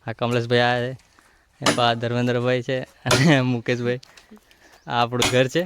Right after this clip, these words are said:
અહીં પા લાકડા ફાડવાનું ચાલે છે બરાબરનું. જુઓ તમે, મોટો ગન લઈને નરાશ છે. પછી પેલા શું કહેવાય? શું કહેવાય? ઓલું, ઓલું ભૂલી ગયો છું. છેણા,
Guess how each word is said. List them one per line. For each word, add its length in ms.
અહીં 240
પા 160
લાકડા 300
ફાડવાનું 300
ચાલે 180
છે 140
બરાબરનું. 420
જુઓ 220
તમે, 160
મોટો 280
ગન 280
લઈને 200
નરાશ 400
છે. 120
પછી 380
પેલા 260
શું 200
કહેવાય? 240
શું 100
કહેવાય? 180
ઓલું, 220
ઓલું 220
ભૂલી 260
ગયો 160
છું. 120
છેણા, 400